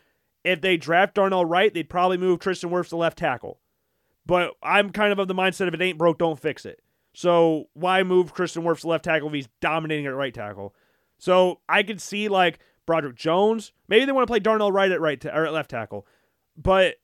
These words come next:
sneaky pick could be Anton Harrison. We've had him going here before.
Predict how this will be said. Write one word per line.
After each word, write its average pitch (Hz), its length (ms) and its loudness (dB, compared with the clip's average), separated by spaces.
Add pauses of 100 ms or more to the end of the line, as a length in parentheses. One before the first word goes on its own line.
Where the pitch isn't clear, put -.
(120)
sneaky 220 400 -6
pick 190 240 -4
could 170 120 -6
be 170 160 -2
Anton 151 280 -4
Harrison. 156 360 -4
We've 127 160 -6
had 165 240 0
him 202 100 0
going 196 220 0
here 202 140 -2
before. 185 480 0